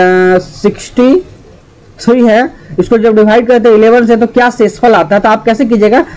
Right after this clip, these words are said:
पाँच बार में काटिएगा, पचपन हो जाएगा और शेषफल कितना बचेगा, आठ बचेगा, ठीक है। अगर आपके पास ये चीज़ ना पता हो और सिर्फ पता हो शेषफल दिया जाए तो आप संख्या निकाल सकते हैं, निकाल सकते हैं, actually निकाल सकते हैं।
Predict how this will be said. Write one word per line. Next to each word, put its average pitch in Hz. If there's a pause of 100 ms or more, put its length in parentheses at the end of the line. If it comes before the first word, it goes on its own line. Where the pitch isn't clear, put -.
(280)
पाँच 196
बार 226
में 240
काटिएगा, 254
पचपन 254
हो 254
जाएगा 247 (320)
और 208
शेषफल 220
कितना 233
बचेगा, 240
आठ 185
बचेगा, 143 (320)
ठीक 190
है। 240 (280)
अगर 214
आपके 247
पास 247
ये 233
चीज़ 277
ना 247
पता 214
हो 208
और 196
सिर्फ -
पता 226
हो 254
शेषफल 240 (160)
दिया 202
जाए 202 (320)
तो 208
आप 202
संख्या 220
निकाल 269
सकते 190
हैं, 180
निकाल 190
सकते 233
हैं, 226
actually 208
निकाल 208
सकते 196
हैं। 202